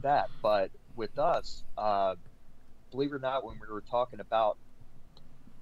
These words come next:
like, paying for money and stuff, we started out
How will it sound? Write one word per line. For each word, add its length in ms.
like, 220
paying 300
for 100
money 280
and 120
stuff, 280
we 100
started 400
out 280